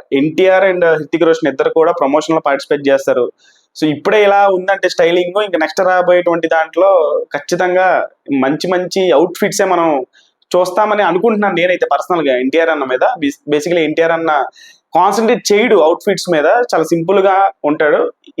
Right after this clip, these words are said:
ఏది కావాలంటే అది వేసుకుంటూ ఉంటాడు. ఏది కావాలంటే అది అంటం కంటే కూడా ఆయనకి ఏది కంఫర్టబుల్గా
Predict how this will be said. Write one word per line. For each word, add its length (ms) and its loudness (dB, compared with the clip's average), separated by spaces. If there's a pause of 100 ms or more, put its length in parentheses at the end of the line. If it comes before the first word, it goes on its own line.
ఏది 160 2
కావాలంటే 320 2
అది 100 4
వేసుకుంటూ 280 -2
ఉంటాడు. 240 0
ఏది 220 -4
కావాలంటే 440 2
అది 160 0 (300)
అంటం 300 0
కంటే 260 0
కూడా 180 2 (580)
ఆయనకి 340 0
ఏది 200 2
కంఫర్టబుల్గా 560 0